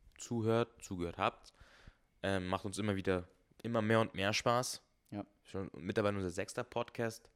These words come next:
Speaker 2: Ja.
Speaker 1: Macht uns echt sehr, sehr viel Spaß. Jascha war auch letzte Woche da und er hat auch danach gesagt,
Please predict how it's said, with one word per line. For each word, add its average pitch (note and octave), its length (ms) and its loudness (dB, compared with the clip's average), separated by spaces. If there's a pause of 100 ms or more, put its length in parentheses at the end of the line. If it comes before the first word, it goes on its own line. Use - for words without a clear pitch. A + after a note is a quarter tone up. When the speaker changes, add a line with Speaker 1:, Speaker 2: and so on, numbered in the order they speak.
(140)
Speaker 2:
Ja. A2 120 -12 (240)
Speaker 1:
Macht - 280 -8
uns F2+ 140 -8
echt - 180 -4
sehr, F2+ 260 -2
sehr E2+ 140 -2
viel - 160 -8
Spaß. F2 380 -2 (520)
Jascha G2+ 300 4
war F#2 120 6
auch G#2+ 100 6
letzte A#2+ 280 4
Woche A2 180 6
da G#2 160 8
und G#2 140 0 (100)
er - 80 -2
hat G#2 60 -6 (260)
auch F#2 160 -2
danach F#2 280 0
gesagt, - 380 -2